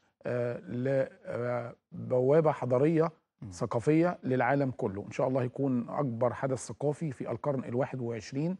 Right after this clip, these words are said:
Speaker 1: اللي هي بتقدمه مصر هدية للعالم كله، هو المتحف المصري الكبير.
Speaker 2: مم.
Speaker 1: الحمد لله الأعمال بتتم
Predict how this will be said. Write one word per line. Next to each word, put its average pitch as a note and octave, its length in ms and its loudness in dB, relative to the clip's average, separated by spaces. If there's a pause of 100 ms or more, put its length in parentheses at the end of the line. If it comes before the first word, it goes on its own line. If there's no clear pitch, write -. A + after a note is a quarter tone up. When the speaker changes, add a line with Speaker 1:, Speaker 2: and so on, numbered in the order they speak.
(340)
Speaker 1:
اللي A#2 100 2
هي C3+ 60 4
بتقدمه C#3 380 0
مصر C#3 280 -2
هدية C3+ 380 2
للعالم A#2+ 420 -2
كله، C3+ 280 -2
هو B2 160 -2
المتحف B2 540 -6
المصري A#2+ 500 -6
الكبير. G#2 400 -8 (240)
Speaker 2:
مم. - 60 -10 (300)
Speaker 1:
الحمد E3 420 2
لله C#3+ 360 4
الأعمال B2+ 720 0
بتتم C3+ 640 0